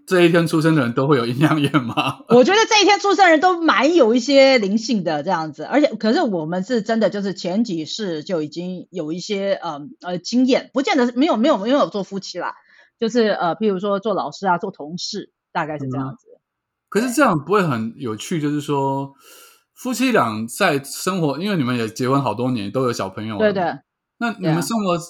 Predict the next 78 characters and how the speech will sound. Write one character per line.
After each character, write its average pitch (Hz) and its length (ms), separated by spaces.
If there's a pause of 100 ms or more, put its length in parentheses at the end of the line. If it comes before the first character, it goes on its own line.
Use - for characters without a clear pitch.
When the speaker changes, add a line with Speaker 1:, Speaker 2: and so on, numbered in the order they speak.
(140)
Speaker 1:
这 233 80
么 196 120
长 139 220
的 139 100
一， 151 100
Speaker 2:
对 - 20
啊。 - 20
Speaker 1:
相 190 260
处 139 140
这 131 100
么 170 120
长 127 200
一 139 60
段 143 160
时 120 160
间 127 160
里 110 80
面， 113 180
你 110 60
们 139 160
会 180 140
不 190 40
会 202 120
同 131 280
时 123 220
看 131 260
到 127 300 (560)
不 240 160
一 110 160
样 123 220
的 98 80
东 92 200
西？ 90 280 (140)
还 127 100
是 156 60
说 196 100
同 196 240
时 - 120
看 226 140
到 170 140
一 - 60 (120)
样 175 140
的 107 80
东 98 180
西？ 95 200
Speaker 2:
会。 - 40 (160)
都 302 160
有， 233 260 (200)
会 285 220
看 285 180
到 220 160
一 190 100
样 269 180
的 180 120
东 180 160
西， 190 280
也 190 140
会 196 80
看 220 140
到 196 60
不 226 200
一 180 80
样 170 220
的 156 40
东 160 120
西。 175 80
因 277 180
为 294 60 (400)
我， 185 180 (220)
就 269 120
是 254 80
说， 240 360 (120)
呃， 147 520 (260)
我 220 160
讲 202 220
真 226 160
的 156 180
哈 127 320